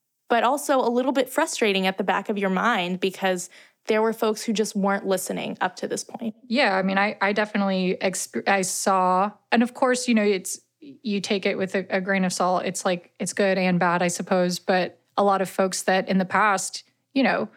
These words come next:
Speaker 2: I know would show up to events and kind of scoff at the notion of race being included in the conversation,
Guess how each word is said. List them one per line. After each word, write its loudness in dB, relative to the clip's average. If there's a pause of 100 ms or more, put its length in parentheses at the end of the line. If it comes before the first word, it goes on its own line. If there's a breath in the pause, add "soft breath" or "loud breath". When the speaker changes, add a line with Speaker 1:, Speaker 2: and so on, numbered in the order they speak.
(420 soft breath)
Speaker 2:
I 4
know 4
would 0
show 2
up 0
to -2
events 0 (140)
and 2
kind 0
of 0
scoff 0
at -6
the 0
notion 2
of -2
race 2
being 2
included 2
in 4
the 2
conversation, 0